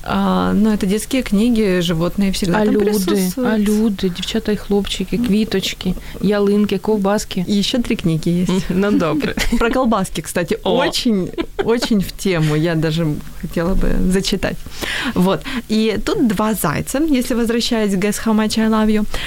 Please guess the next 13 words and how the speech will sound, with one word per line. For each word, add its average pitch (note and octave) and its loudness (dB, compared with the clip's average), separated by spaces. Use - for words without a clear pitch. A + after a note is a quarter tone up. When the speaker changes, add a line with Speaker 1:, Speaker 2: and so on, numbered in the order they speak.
Speaker 1:
они, C4+ 2
м, A3+ 2
соревнуются. E3 0
Это F#3 -2
взрослый D#3 -2
заяц G3 0
и F3 0
сын. - 0
Они G3 2
соревнуются, A#3 -2
кто B3+ 0
больше F#3 0
любит E3+ -2